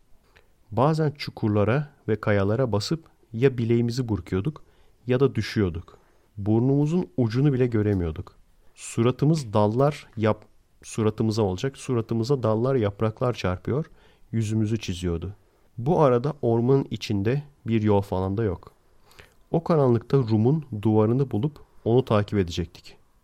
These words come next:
Tek sıra olduk ve ilerlemeye başladık. En öndeki arkadaşta ne olur ne olmaz diye bir silah vardı. Bazen durup çakmağın ışığıyla öne bakıyordu.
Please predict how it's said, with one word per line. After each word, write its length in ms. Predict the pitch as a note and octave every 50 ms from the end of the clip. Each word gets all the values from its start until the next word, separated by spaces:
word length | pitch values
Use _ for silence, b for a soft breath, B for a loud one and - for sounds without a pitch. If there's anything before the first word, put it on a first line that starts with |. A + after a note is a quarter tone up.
| _ _ -
Tek 200 | - F3 E3 -
sıra 200 | - - B2 A2+
olduk 400 | G#2 F#2+ F#2 G2+ A2+ D3+ D3 -
ve 100 | B2+ B2
ilerlemeye 540 | A#2 A2 G#2 G2+ G2 G2 F#2+ F#2+ F#2+ F#2 E2+
başladık. 500 | F2 E2+ - - - E2+ E2 - - _ _ _ _ _ _ _ _ -
En 160 | - D3 E3 F3
öndeki 360 | E3+ D#3+ C#3+ B2+ - - A#2
arkadaşta 760 | G#2+ G#2 G#2 - G#2 G2 F#2+ F#2+ - - - C3+ D3 D3+ - - - - -
ne 120 | B2+ D3
olur 220 | D3 C3+ B2 B2
ne 140 | A#2 A#2+ B2+
olmaz 380 | B2+ A#2 A2 G#2 G2 G2+ G2+ G2
diye 160 | A#2+ B2+ B2+
bir 100 | C3 C3+
silah 460 | B2+ - - G#2 G2 G2+ F#2 - -
vardı. 340 | F2+ F2+ F2 F2 F2 F#2 - _ - _ _ _ _ _ -
Bazen 420 | - C3+ D#3+ F3+ E3 E3 D#3+ C#3 A#2+
durup 220 | A#2 C3 D3+ -
çakmağın 500 | - - A#2+ A2 - - A#2+ A#2 A#2+ - -
ışığıyla 480 | A#2+ G#2 - - A#2 A#2+ C3+ A#2+ A#2 B2
öne 320 | - - A2+ A2 G#2+ G#2
bakıyordu. 560 | G2 F#2+ - - - F2 F2+ F2 E2+ F2+ F2+